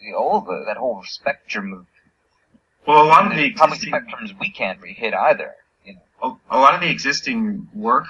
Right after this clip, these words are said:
Speaker 2: um, based on just, uh,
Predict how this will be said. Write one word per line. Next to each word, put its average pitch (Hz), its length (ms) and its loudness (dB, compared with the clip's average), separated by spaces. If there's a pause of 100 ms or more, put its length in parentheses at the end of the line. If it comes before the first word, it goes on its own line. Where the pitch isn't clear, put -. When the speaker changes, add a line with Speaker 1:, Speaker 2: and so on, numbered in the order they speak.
(220)
Speaker 2:
um, 95 600 2
based 113 300 -2
on 101 420 4
just, - 400 -8
uh, 95 320 -6